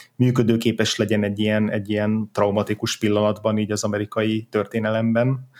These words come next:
vagy amerikai életben, de hogy aztán a, a, a maga az Oscar díjátadó meg egy ilyen hatalmas mess volt,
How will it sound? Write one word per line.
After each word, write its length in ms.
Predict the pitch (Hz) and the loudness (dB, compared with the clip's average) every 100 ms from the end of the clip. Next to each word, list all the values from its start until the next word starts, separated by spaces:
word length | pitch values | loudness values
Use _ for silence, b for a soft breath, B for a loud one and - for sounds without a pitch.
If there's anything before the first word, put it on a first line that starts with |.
| B B B B | B B B B
vagy 100 | 101 | -6
amerikai 460 | 101 101 104 104 104 | -4 -2 -4 -4 -2
életben, 560 | 107 104 - 113 123 127 B B B | -2 -2 -2 -2 0 -4 B B B
de 200 | - 110 | -4 2
hogy 200 | 113 120 | 4 4
aztán 300 | 113 - 117 | 4 2 2
a, 320 | 113 113 117 117 113 101 | 4 4 2 2 0 -2
a, 100 | - _ - 117 | -4 _ -4 -2
a 380 | 110 113 113 117 - _ _ | 0 0 0 -2 -8 _ _
maga 520 | - 117 113 113 113 113 | 0 2 4 4 4 2
az 140 | 113 | 2
Oscar 320 | 113 - 113 | 0 2 2
díjátadó 360 | 110 107 110 104 | 4 2 2 2
meg 160 | 104 | 2
egy 180 | 101 98 | 0 0
ilyen 400 | 104 104 110 113 123 | 0 0 0 -2 -2
hatalmas 520 | 101 98 101 101 - | 0 2 2 0 2
mess 360 | 110 104 - - | 2 2 2 -2
volt, 480 | 98 104 127 - | 0 2 0 -4